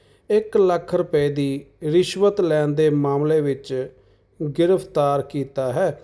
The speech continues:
ਜਾਣਕਾਰੀ ਮੁਤਾਬਕ ਫਾਜ਼ਿਲਕਾ ਦੇ ਇੱਕ ਪਰਿਵਾਰ ਵੱਲੋਂ ਮੁੱਖ ਮੰਤਰੀ ਭਗਵੰਤ ਮਾਨ ਨੂੰ ਇਸ ਬਾਰੇ ਸ਼ਿਕਾਇਤ ਕੀਤੀ ਗਈ ਸੀ, ਜਿਸ 'ਤੇ ਮੁੱਖ ਮੰਤਰੀ ਭਗਵੰਤ ਮਾਨ ਵੱਲੋਂ ਤੁਰੰਤ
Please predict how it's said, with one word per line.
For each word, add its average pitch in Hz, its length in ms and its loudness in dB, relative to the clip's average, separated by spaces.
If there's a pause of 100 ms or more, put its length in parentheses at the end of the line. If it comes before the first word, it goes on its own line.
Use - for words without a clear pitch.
(400)
ਜਾਣਕਾਰੀ 170 560 2
ਮੁਤਾਬਕ 185 540 -2
ਫਾਜ਼ਿਲਕਾ 175 760 0
ਦੇ 175 180 -2 (100)
ਇੱਕ 185 240 -2
ਪਰਿਵਾਰ 147 600 0
ਵੱਲੋਂ 135 400 -2 (840)
ਮੁੱਖ 196 360 2
ਮੰਤਰੀ 185 460 2 (120)
ਭਗਵੰਤ 151 520 0
ਮਾਨ 151 320 0
ਨੂੰ 139 320 -4 (140)
ਇਸ 202 240 -4
ਬਾਰੇ 143 460 0 (140)
ਸ਼ਿਕਾਇਤ 165 600 -2
ਕੀਤੀ 147 480 -4
ਗਈ 139 220 0
ਸੀ, 170 300 -4 (520)
ਜਿਸ 185 260 4
'ਤੇ 208 220 4
ਮੁੱਖ 208 320 0
ਮੰਤਰੀ 165 440 0 (140)
ਭਗਵੰਤ 147 480 0
ਮਾਨ 160 320 0
ਵੱਲੋਂ 147 480 0 (640)
ਤੁਰੰਤ 202 400 2